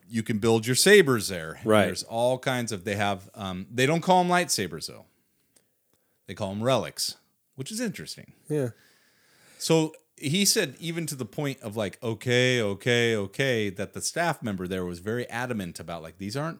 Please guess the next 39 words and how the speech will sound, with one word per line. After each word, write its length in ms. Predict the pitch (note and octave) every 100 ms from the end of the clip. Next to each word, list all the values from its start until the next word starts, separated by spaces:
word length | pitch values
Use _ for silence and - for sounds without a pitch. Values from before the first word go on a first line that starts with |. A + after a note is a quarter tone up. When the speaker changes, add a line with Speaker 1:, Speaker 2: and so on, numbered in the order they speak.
| _ _ _
Speaker 1:
weapons. 520 | D#3 - D2+ - - _ _ _
They're 100 | E2 D#2
relics 540 | D#2+ F2+ E2 D#2+ -
because, 380 | - E2+ D#2 D#2+
you 80 | D2+
know, 140 | -
Disney, 440 | E2+ D#2 D2+ - _
we 80 | F2+
can't 220 | F#2 D2
sell 160 | - D2
guns 580 | F2+ E2 D#2+ E2 - -
and 160 | - D#2+
swords. 520 | - E2 D2+ D#2 -
And 240 | D#2+ D#2 - _ _ _ _ _ _ -
so 180 | A2 G2
it's, 200 | - - -
they're, 200 | A2 G#2+
they're 160 | A2 G#2+
relics." 520 | G#2 D#3 B2+ D#2 -
And 60 | G2+
he's 120 | F#2+
like, 140 | G2+ D3
"All 60 |
right, 160 | A2+ F2
well, 160 | A2
my 160 | A2 A#2+
relic 540 | A2+ A2+ D3 D3+ D3
light 280 | B2+ B2 A#2+
up 180 | A2 G#2+
and 140 | G2
cut 220 | - G#2 -
someone 240 | G2+ F2
in 80 | E2+
half." 340 | E2 C#2 -
You 80 | F#2+
know, 160 | F2+ G2+
that's, 320 | C3+ - -
that's 320 | C3+ B2+ -
like, 240 | A#2 -